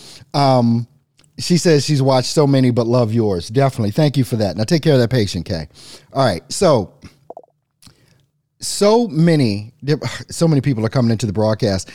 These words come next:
Miss George, hey, thanks for being in here. Glad to have you in here on the live YouTube, uh, broadcast this morning.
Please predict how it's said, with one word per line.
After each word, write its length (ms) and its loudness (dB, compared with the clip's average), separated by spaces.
Miss 220 2
George, 600 2
hey, 300 2
thanks 260 0
for 80 -2
being 240 2
in 80 2
here. 240 0
Glad 300 -2
to 80 -4
have 200 -2
you 60 -2
in 60 -2
here 160 -4
on 80 -4
the 60 -6
live 460 -4
YouTube, 840 -2
uh, 400 -4
broadcast 580 -4
this 140 -8
morning. 220 -8